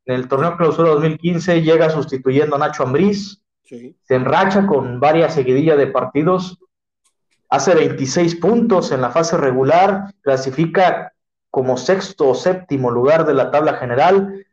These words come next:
Speaker 1: hace una gran liguilla y, bueno, cae en la final frente al Santos, después, eh, al, pasa dos mil quince, dos mil dieciséis, el año siguiente, gana la Copa, gana la Copa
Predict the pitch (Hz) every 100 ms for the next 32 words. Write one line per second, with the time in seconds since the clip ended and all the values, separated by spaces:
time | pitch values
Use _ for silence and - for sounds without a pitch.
0 | _ - 127 170 165 139 160 160 131 151
1 | 165 127 139 135 135 143 135 - 127 139
2 | 135 120 120 123 117 135 170 - 185 151
3 | 131 135 139 139 - _ _ _ _ _
4 | _ - 117 113 113 113 117 113 110 110
5 | 104 104 98 98 139 143 151 135 120 110
6 | 110 113 139 143 139 175 190 180 175 170
7 | 139 127 147 160 156 127 156 151 143 151
8 | 139 135 151 160 160 151 151 143 110 -
9 | - - 120 - 127 135 120 - 135 135
10 | 117 -